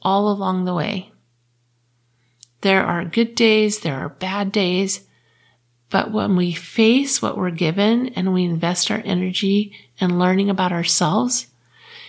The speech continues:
and in learning about how to support ourselves in our difficulties,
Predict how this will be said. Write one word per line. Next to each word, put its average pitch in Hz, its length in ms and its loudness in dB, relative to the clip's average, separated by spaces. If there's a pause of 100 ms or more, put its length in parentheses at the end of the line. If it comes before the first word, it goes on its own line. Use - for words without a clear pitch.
(280)
and 175 340 2
in 170 320 0
learning 196 320 2
about - 300 -2
how - 160 0
to 175 120 -2
support - 460 -2
ourselves 226 540 2
in 180 100 0
our 160 100 0
difficulties, 185 960 -2